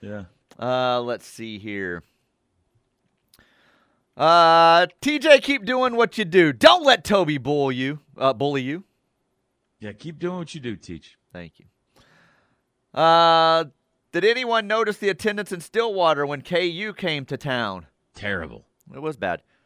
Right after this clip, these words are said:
Speaker 2: Look, I know O U officials don't like hearing, I know O S U officials don't like hearing it. The Thunder did massively change the landscape of basketball in this state. It, it, it's affected the attendance of both.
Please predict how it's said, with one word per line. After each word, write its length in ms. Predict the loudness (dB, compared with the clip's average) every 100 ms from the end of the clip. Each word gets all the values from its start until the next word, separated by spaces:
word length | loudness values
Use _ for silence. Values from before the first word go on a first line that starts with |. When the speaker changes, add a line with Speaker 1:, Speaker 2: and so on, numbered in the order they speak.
| _ _ _ _ _ _ -4
Speaker 2:
Look, 320 | 2 2 2
I 120 | 0
know 260 | 2 2 2
O 160 | 0 -2
U 180 | -2 -6
officials 360 | -8 -10 -10
don't 180 | -8 -6
like 180 | -4 -4
hearing, 160 | -6 -8
I 40 |
know 200 | -6 -6
O 80 | -8
S 140 | -8
U 80 | -12
officials 380 | -12 -14 -14 -12
don't 220 | -12 -8
like 220 | -8 -8
hearing 260 | -10 -12 -10
it. 120 | -14 _ _ _ _ _ _ _ _ _ _ _ _ _ _ _ _ _ _
The 120 | -14
Thunder 380 | -8 -6 -2 -4
did 500 | -4 0 0 0 -6 _ _ _ _ _ _
massively 880 | -16 -14 -6 2 2 2 -2 -4 -6
change 360 | -8 -8 -10 -8
the 120 | -8
landscape 540 | -6 -8 -10 -10 -10
of 140 | -10 -6
basketball 560 | -4 -4 -8 -12 -12 -12
in 80 |
this 140 | -14 -18
state. 360 | -12 -10 -10 _ _ _ _ _ _ _ _ _ _ _ _ _ _ _ _ _ _ _ _ _ -20 _ _ _ _ _ _ _ _ -12
It, 120 | -8
it, 80 | -4
it's 320 | -4 -4 -6
affected 420 | -6 -4 -4 -4
the 80 | -8
attendance 520 | -8 -6 -6 -6 -10
of 220 | -12 -10 0
both. 500 | 0 0 -8 _